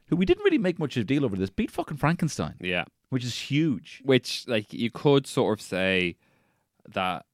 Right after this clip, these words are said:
Speaker 2: ter-, uh, the
Speaker 1: There is
Speaker 2: Frankenstein was, like, the predecessor to Terminator. Like, the
Speaker 1: Totally. There's no Terminator. There's no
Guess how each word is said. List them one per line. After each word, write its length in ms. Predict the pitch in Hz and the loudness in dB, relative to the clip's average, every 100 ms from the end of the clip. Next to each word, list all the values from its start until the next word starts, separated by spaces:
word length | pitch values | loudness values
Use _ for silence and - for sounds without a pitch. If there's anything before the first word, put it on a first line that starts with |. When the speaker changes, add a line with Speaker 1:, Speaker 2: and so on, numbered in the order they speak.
| _ _ _ _ _ 95 | _ _ _ _ _ -20
Speaker 2:
ter-, 260 | - 113 104 | -8 -6 -4
uh, 160 | 98 95 | -4 -4
the 40 | |
Speaker 1:
There 200 | 92 95 | -4 -4
is 80 | 90 | -4
Speaker 2:
Frankenstein 520 | - 90 95 95 95 | -4 -2 -2 -2 -4
was, 280 | 95 95 92 | -4 -4 -4
like, 200 | 92 87 | -8 -8
the 500 | 90 90 87 87 82 - _ _ - | -6 -4 -2 -4 -6 -12 _ _ -16
predecessor 520 | - 98 95 90 - 90 | -8 -6 -6 -10 -10 -14
to 380 | - 101 92 | -10 -6 -6
Terminator. 560 | 90 - 87 82 - - | -8 -10 -12 -12 -14 -12
Like, 120 | - 104 | -8 0
the 80 | |
Speaker 1:
Totally. 180 | 143 113 | 2 2
There's 180 | 90 90 | 2 0
no 100 | 120 | -2
Terminator. 580 | 123 113 104 98 92 87 - | -2 -2 0 0 0 -2 -4
There's 180 | 101 90 | -4 -4
no 460 | 107 120 120 110 | -2 0 0 0